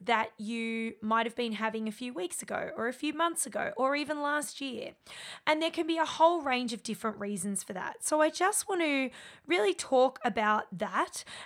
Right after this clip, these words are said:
and what it can be like when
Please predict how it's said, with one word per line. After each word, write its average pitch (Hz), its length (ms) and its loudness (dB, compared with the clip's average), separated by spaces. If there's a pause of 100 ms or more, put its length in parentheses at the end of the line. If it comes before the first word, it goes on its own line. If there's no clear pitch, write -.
(140)
and 247 420 4 (120)
what 269 180 6
it - 140 0
can 294 160 -4
be 277 140 -4
like 226 520 -2
when 220 600 -2